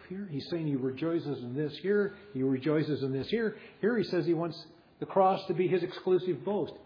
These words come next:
Is he contradicting himself? The answer is no. He is not. Because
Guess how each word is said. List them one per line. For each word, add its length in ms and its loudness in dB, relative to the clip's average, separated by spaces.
Is 340 2
he 200 -2
contradicting 800 -2
himself? 380 -10
The 140 -8
answer 200 -12
is 140 -18
no. 120 -16
He 160 12
is 100 8
not. 480 10
Because 380 6